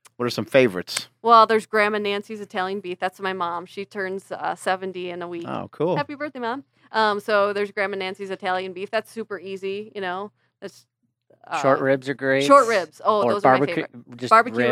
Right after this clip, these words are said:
Speaker 3: ribs.
Speaker 2: like, make, like, a simple barbecue sauce
Speaker 1: Mm-hmm.
Speaker 2: and throw the ribs in the slow cooker. And then,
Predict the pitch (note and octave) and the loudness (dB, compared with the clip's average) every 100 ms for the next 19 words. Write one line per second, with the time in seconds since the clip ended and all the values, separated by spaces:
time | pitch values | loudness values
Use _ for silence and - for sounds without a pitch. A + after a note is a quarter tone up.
0 | G#3 A3 A3 G#3+ G3 G#3 G3 _ D3+ G3 | 2 0 -2 -2 -2 -4 -6 _ -8 -6
1 | F#3+ F#3 F3 G3+ G3+ F#3+ F3 F3 - G3 | -6 -12 -10 -10 -8 -8 -8 -8 -14 -10
2 | F#3+ F#3 G3+ - - F#3+ F#3 F#3 F3+ F3 | -4 -4 -4 -6 -8 -8 -6 -6 -6 -6
3 | F3 F3 F#3 F3+ - E3+ F3+ F#3+ G#3 F#3 | -8 -8 -10 -12 -10 -12 -10 -8 -6 -4
4 | G#3+ G#3 | -2 -4